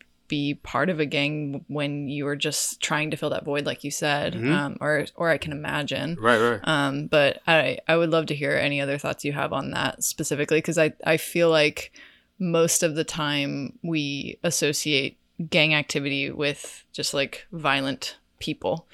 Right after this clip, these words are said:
Speaker 2: Yeah, right,
Speaker 1: And I
Speaker 2: right.
Speaker 1: would love to, like, unpack that.
Speaker 2: Yeah, no, I, I was laughing to myself because as Corey was describing it, it was like, you know, we weren't, like, a violent gang, you know, we just all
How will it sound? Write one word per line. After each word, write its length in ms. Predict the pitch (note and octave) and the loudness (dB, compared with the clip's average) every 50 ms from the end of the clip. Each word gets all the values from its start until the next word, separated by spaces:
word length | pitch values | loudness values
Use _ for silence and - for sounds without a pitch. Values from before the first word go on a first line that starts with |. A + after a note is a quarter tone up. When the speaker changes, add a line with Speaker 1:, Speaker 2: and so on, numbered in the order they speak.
| - | -12
Speaker 2:
Yeah, 400 | - G#2+ A2+ A#2+ B2 B2 B2 A#2 G#2 | -6 -4 0 2 4 4 4 4 4
right, 360 | G#2 B2 B2 B2 A#2+ A2 G#2 | 4 4 6 6 6 4 2
Speaker 1:
And 100 | G2+ G#2 | 4 6
I 220 | B2+ B2 A#2+ E3+ | 6 6 8 6
Speaker 2:
right. 20 | F3 | 6
Speaker 1:
would 180 | F3 F3+ E3+ | 4 2 4
love 220 | D3+ E3+ F3+ F3 - | 6 6 6 6 4
to, 140 | - F3 D3+ | 2 2 4
like, 500 | D3+ D3+ D3+ D#3 - - - - - - _ _ _ _ _ _ _ _ _ _ - | 4 4 4 2 0 -4 -8 -8 -10 -18 _ _ _ _ _ _ _ _ _ _ 0
unpack 460 | E3+ D3+ D3+ C#3 D3 C#3+ C3+ - - | 2 2 2 2 0 0 0 0 0
that. 340 | - C#3 C3 - - - - - F#3 - - - - - - - | 2 4 4 4 4 2 -2 -8 -10 -10 -10 -14 -14 -14 0 12
Speaker 2:
Yeah, 160 | - C#3 C#3+ | 12 12 12
no, 240 | C#3 C#3+ C#3 A#2+ - - | 12 12 12 10 10 8
I, 100 | B2 B2+ | 8 8
I 180 | A#2+ B2 B2 | 10 8 8
was 440 | B2+ B2 B2 B2+ B2 A#2+ A2+ - - - _ _ _ _ | 8 8 8 8 6 6 4 2 -4 -6 _ _ _ _
laughing 380 | A2 A2 B2 C3 C#3 - C3+ | 6 10 10 10 10 8 2
to 100 | A#2 C3+ | 2 4
myself 340 | B2+ B2 A#2 B2 C3 A#2 G#2 | 4 4 8 8 6 6 6
because 380 | - A#2+ - - A#2+ A2+ A2+ G2 | 2 4 6 8 8 8 6 4
as 180 | - G#2 - | 0 -2 -2
Corey 280 | - - - C3 B2+ B2 | 4 6 8 10 10 10
was 160 | A#2+ A2+ G#2+ | 8 8 4
describing 600 | G2+ G2 - - - A#2+ A#2+ C3 C3+ A#2+ A#2 A2 A2 | 2 0 0 4 8 10 12 12 12 10 8 4 4
it, 60 | F2+ | 6
it 60 | A#2 C3 | 6 6
was 120 | B2+ A2+ | 6 6
like, 240 | A#2 A2+ G#2+ G#2+ - | 4 4 4 4 6
you 80 | - F3+ | 8 10
know, 360 | E3 D3 C3+ C3+ C3 - - _ - - - - - - - - _ | 10 12 10 10 8 4 0 _ -18 -20 -20 -20 -20 -20 -20 -20 _
we 80 | - G3 | 6 12
weren't, 200 | A#3 A3 D3+ A#2+ | 12 12 12 12
like, 100 | A#2 G#2+ | 10 4
a 100 | G#2 G2+ | 4 4
violent 440 | G2 G#2+ A#2+ C3 C#3 C3+ A#2 F#2 F#2 | 8 12 12 12 12 12 10 6 4
gang, 260 | A2 A2 A2 A2+ A#2 | 4 6 6 6 4
you 80 | A#2 A#2 | 4 4
know, 120 | A2+ A2 | 4 4
we 60 | A2+ | 2
just 120 | A2+ A2+ A#2+ | 2 4 4
all 400 | A2+ A2 A2+ A2 G2+ D#2+ - | 6 6 6 6 4 2 0